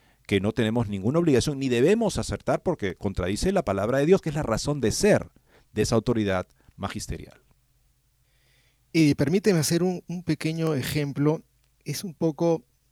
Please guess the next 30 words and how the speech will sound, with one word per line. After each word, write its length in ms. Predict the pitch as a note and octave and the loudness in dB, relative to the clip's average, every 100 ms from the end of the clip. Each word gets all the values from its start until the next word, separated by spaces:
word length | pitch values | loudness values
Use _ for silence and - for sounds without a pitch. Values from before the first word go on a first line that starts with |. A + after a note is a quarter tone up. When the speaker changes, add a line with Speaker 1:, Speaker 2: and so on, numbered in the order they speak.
| _ - | _ -6
Speaker 2:
siempre 320 | F#3 E3+ D3+ | -4 -2 -2
son 420 | E3 D#3 D#3 G2+ - _ _ _ - | -2 -4 -6 -14 -20 _ _ _ -8
desafortunados, 840 | C3 D#3 D3+ - B2+ C3 D3+ C#3 | -4 -2 -4 -6 -6 -2 0 -2
no 140 | C#3 C#3+ | -2 -6
decir 260 | C#3 C#3+ - | -4 -8 -8
sino 680 | - B2 B2+ C3+ C3+ B2+ - | -10 -8 -4 -4 -4 -6 -10
de 160 | B2 B2+ | -10 -10
repente 560 | - C#3+ C3+ C#3 C3+ - | -6 -6 -4 -6 -6 -4
gráficos 640 | D3+ - D3+ C3+ C3 B2+ | -2 -2 -4 -4 -6 -6
o 60 | C3 | -8
caricaturescos, 760 | C3 B2 B2 C3 C3+ B2 - - | -8 -8 -4 0 0 -2 -6 -2
pero 200 | C#3+ D3+ | 0 0
es 160 | F3 | -2
un 100 | G#3+ | -10
poco 240 | D#3 F#3 G#3+ | -4 0 2
lo 120 | D#3 | 2
que 100 | D#3 | 0
hemos 160 | F3 F3+ | -4 -6
sufrido 560 | C#3 - E3+ E3 E3 | -8 -4 0 2 2
en 80 | D3+ | 2
el 140 | B2+ | -2
Perú, 360 | - B2 D3 A3 _ _ _ _ _ | -2 0 0 0 _ _ _ _ _
de 0 | |
repente 300 | B2 C#3 D3 | -6 -4 -2
para 240 | - D#3+ C3+ | -2 0 0
vergüenza 580 | B2+ C#3+ E3+ B2 A#2+ A#2+ | 2 4 4 0 -6 -6
de 100 | A#2+ | -2
todos 240 | D3+ C#3+ | 2 2
los 120 | C#3 | 2
peruanos. 680 | - B2 C3+ C3+ A#3+ - | 0 2 4 2 -6 -14